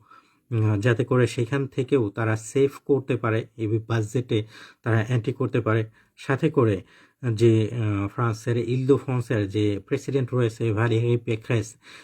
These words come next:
তিন-, তিনি চাচ্ছিল যাতে করে প্রতিবন্ধীদের যে ভাতা, যে এমবিপিএস যেটা দেয়া হয়ে থাকে সেই জিনিসটাও তারা বন্ধ করে দেওয়ার পরিকল্পনা করছিল, এবং অনেক জায়গাতে, অনেক শহরে দেখা গিয়েছে যে এটা কিন্তু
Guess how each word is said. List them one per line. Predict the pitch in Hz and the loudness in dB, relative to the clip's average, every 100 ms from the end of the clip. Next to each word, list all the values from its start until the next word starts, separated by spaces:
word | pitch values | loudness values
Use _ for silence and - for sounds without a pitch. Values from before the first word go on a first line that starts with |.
| _ | _
তিন-, | 139 135 120 - | -2 -2 -2 -4
তিনি | 131 127 | -2 0
চাচ্ছিল | 127 120 - 131 127 123 | 0 0 -2 -2 -2 -2
যাতে | 113 110 107 | -2 -2 -2
করে | 123 | -2
প্রতিবন্ধীদের | 110 123 139 160 156 151 151 165 151 127 | -2 -4 -2 0 2 2 0 0 2 2
যে | 110 | 2
ভাতা, | 104 110 113 131 104 - - - - | 0 0 0 0 -2 -6 -20 -20 -12
যে | 110 117 | -6 -6
এমবিপিএস | 127 131 131 123 127 117 110 - 120 107 | -2 0 2 2 2 0 -2 -4 -4 -2
যেটা | 104 117 113 101 - 117 | -2 0 0 -2 -6 -2
দেয়া | 131 123 | 0 2
হয়ে | 151 151 | 2 2
থাকে | 143 110 110 110 - - | 2 -4 -6 -8 -16 -20
সেই | - 135 131 | -2 0 0
জিনিসটাও | 117 131 131 135 113 | 2 0 0 -2 0
তারা | 113 113 143 - - _ - | 2 2 0 -6 -20 _ -4
বন্ধ | 113 127 139 139 | 0 0 0 -2
করে | 143 143 127 | 0 2 4
দেওয়ার | 120 117 127 | 2 0 -2
পরিকল্পনা | - 147 147 147 123 131 123 | -2 0 0 -2 -2 -4 -4
করছিল, | - 113 - 117 135 | -4 -8 -6 -4 -2
এবং | 131 127 120 | 0 -2 -2
অনেক | 131 160 175 131 | 2 2 2 -2
জায়গাতে, | 113 127 147 165 131 98 | 0 2 2 2 0 -2
অনেক | 107 120 151 165 143 135 _ _ _ | -6 -4 -4 -4 -6 -6 _ _ _
শহরে | 123 117 170 147 | -4 0 2 2
দেখা | 104 90 110 | -2 -4 -6
গিয়েছে | 104 92 - 175 - - - | -4 -6 -6 -10 -12 -20 -14
যে | 117 120 | -2 2
এটা | 147 | 2
কিন্তু | 139 131 123 | 0 -2 -2